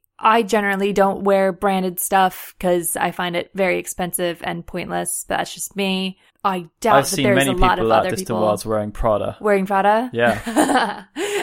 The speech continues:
Speaker 1: And wearing, uh, Louis Vuittons. And
Speaker 2: Hardly anyone's wearing qwerty t-shirts.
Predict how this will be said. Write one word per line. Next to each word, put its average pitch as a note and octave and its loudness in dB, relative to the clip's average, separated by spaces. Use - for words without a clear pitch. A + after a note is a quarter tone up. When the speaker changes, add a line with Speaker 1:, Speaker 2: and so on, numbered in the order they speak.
Speaker 1:
And A3 2
wearing, G3 2
uh, F#3 2
Louis F#3+ -4
Vuittons. F#3+ -10
And - -12
Speaker 2:
Hardly D#3 2
anyone's C#3 0
wearing A2+ -2
qwerty A#2 -4
t-shirts. - -12